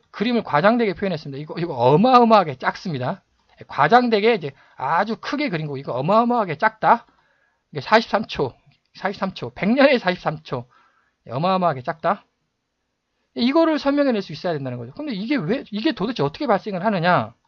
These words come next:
이게 이제 중력하고, 이게 중력이 태양을 이렇게 밑으로 내리 누른다는 거죠. 이게 다-, 정확히는 어미 양자홀이 태양을 당깁니다. 정확히 얘를 당기는 거죠. 얘를 당기니까 이제 중력선,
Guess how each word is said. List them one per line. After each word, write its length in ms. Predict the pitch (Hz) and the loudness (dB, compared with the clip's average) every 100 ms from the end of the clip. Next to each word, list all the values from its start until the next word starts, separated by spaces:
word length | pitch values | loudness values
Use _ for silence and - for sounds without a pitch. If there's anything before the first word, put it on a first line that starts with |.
| _ | _
이게 140 | 285 302 | -6 -4
이제 120 | 233 | -4
중력하고, 960 | - 196 220 240 185 151 143 143 120 - _ _ _ _ | -2 2 4 4 2 0 0 -2 -4 -10 _ _ _ _
이게 80 | 220 | -8
중력이 560 | 190 240 269 196 208 190 | -2 2 2 2 -2 -4
태양을 720 | 262 240 202 180 185 135 127 | 2 4 4 0 -4 -6 -8
이렇게 220 | 156 156 - _ _ | -14 -18 -20 _ _
밑으로 420 | 143 175 202 233 | -16 -10 -4 -2
내리 180 | 160 175 | -2 -2
누른다는 400 | 143 180 180 147 | -4 -4 -2 -4
거죠. 260 | 123 135 226 _ _ _ _ _ | -4 -8 -10 _ _ _ _ _
이게 120 | 135 - | -16 -8
다-, 200 | 156 165 | -6 -4
정확히는 420 | - - - 175 | -2 -2 -2 -4
어미 240 | 151 214 226 | 0 2 2
양자홀이 680 | 147 160 165 151 147 233 240 | 2 0 -2 -2 -4 -8 -6
태양을 300 | 262 262 240 | -2 -2 -4
당깁니다. 580 | - 143 160 127 120 - _ _ _ _ _ - | -6 -6 -6 -8 -10 -14 _ _ _ _ _ -2
정확히 320 | 180 180 135 | 0 0 0
얘를 220 | 175 285 | 0 2
당기는 280 | 226 170 156 | 0 0 -4
거죠. 260 | 123 123 123 _ - | -8 -10 -16 _ -2
얘를 200 | 196 302 | 0 2
당기니까 480 | 247 220 208 196 220 | 2 0 -2 -2 -4
이제 100 | 180 | -4
중력선, 800 | - 175 208 196 - - 208 123 | -6 -2 -2 -2 -2 2 2 0